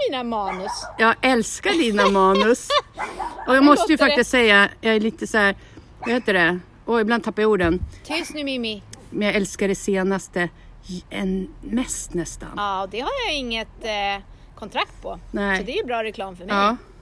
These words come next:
Speaker 2: ja.
Speaker 1: Att du älskar det.
Speaker 2: Ja, jag har det i hjärnan. Liksom, det fin-, den le-, det lever kvar i mig.
Speaker 1: Ja, du ska ju också debutera. Eller du har kanske redan gett ut
Speaker 2: Ja, jag
Speaker 1: någonting
Speaker 2: slip-,
Speaker 1: för länge sedan.
Speaker 2: jag slipper dö, så
Speaker 1: Ja,
Speaker 2: jag ska
Speaker 1: vad skönt.
Speaker 2: debutera. Eh, apropå namnet på podden, jag debutera
Speaker 1: Ja.
Speaker 2: eller dö.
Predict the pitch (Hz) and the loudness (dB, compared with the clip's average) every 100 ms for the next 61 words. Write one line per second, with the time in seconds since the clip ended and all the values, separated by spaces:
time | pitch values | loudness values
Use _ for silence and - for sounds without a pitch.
0 | - 185 196 202 - 262 233 - 151 - | -10 -8 -8 -10 -8 -6 -6 -10 -16 -16
1 | - 254 208 214 311 285 247 233 214 202 | -6 0 2 6 6 6 4 4 2 2
2 | 226 220 226 262 277 302 - 302 294 311 | 0 -2 -2 -4 0 -2 2 6 6 6
3 | 277 302 311 311 330 302 220 185 170 160 | 4 4 4 2 2 2 4 4 4 2
4 | 269 - _ 226 320 539 494 403 - 539 | 0 -6 _ -12 -10 -6 -6 -6 -6 -4
5 | 523 494 - 220 170 170 202 240 233 226 | -4 -6 -6 -8 -6 -8 -6 -6 -2 -2
6 | 381 339 277 240 220 202 196 - 226 294 | -2 -4 -8 -8 -8 -8 -8 0 4 4
7 | 196 285 415 440 233 320 - 156 - - | 6 4 6 2 -4 -6 -12 -10 -6 0
8 | 392 - 208 285 208 160 - 240 247 285 | 0 0 2 4 4 2 0 -2 2 0
9 | 269 262 254 262 240 190 180 - 208 202 | 2 -2 -2 0 2 2 0 -2 -2 0
10 | 202 196 196 - - - - 208 - 202 | 0 0 -6 -14 -12 -10 -4 -6 -2 0
11 | 190 196 - 208 208 196 185 190 190 208 | 0 0 -2 0 2 0 -2 -4 -2 0
12 | 175 - 175 160 160 160 160 170 247 294 | -2 -8 -4 0 0 0 -2 0 2 2
13 | 175 202 | 0 -2